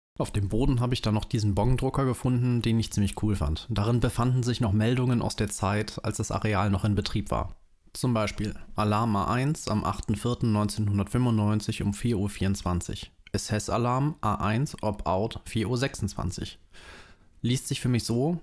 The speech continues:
als ob nachts der Alarm A eins, also das Alpha Gate, die Hauptzufahrt, die ich anfangs umgangen bin, ausgelöst hat. Und die Folgemeldung zwei Minuten später könnte dann darauf hinweisen, dass der Operator den Alarm dann freigeschaltet, also entschärft hat.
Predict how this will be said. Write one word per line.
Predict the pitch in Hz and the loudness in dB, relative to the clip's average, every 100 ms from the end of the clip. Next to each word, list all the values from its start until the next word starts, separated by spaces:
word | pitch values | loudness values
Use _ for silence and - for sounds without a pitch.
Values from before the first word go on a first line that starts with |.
| - | -4
als | 107 98 | -4 -2
ob | 95 | 0
nachts | 104 127 - - | 2 0 -4 -4
der | 95 | 0
Alarm | 98 104 107 | 2 2 0
A | 104 | 0
eins, | - 110 151 - | 0 0 -2 -4
also | - 92 | -6 -4
das | 92 - | -4 -4
Alpha | 113 127 131 | -4 -2 -2
Gate, | 113 117 160 - 101 | 0 -2 -2 -4 -2
die | 98 | 0
Hauptzufahrt, | - - - 123 - 117 143 - - | 0 -4 -6 -6 -2 -2 -2 -4 -4
die | |
ich | 101 - | -4 -2
anfangs | 113 113 101 | -2 -2 0
umgangen | 104 107 117 113 | 0 2 2 2
bin, | 113 | 2
ausgelöst | - 104 104 98 92 - | 0 -2 0 0 0 -4
hat. | - - - - - | -6 -10 -20 -14 -2
Und | 110 | 0
die | 98 | 2
Folgemeldung | 117 131 120 120 117 113 | 2 2 2 2 2 0
zwei | - | 0
Minuten | 110 113 110 113 | 2 2 0 -2
später | - 110 113 113 | 0 0 0 0
könnte | 117 110 | 0 0
dann | 104 101 | 2 2
darauf | 101 98 | 0 0
hinweisen, | - 107 104 95 101 | 0 2 2 2 0
dass | 98 | 0
der | 107 | -2
Operator | - 101 104 107 | 0 0 0 0
den | 107 107 | 0 2
Alarm | 98 104 104 | 2 2 2
dann | 98 | 0
freigeschaltet, | - 98 101 - 90 98 - | 0 0 0 0 0 0 -2
also | 95 95 | -2 0
entschärft | 92 - 87 - | 0 0 -2 -2
hat. | 73 - | -4 -6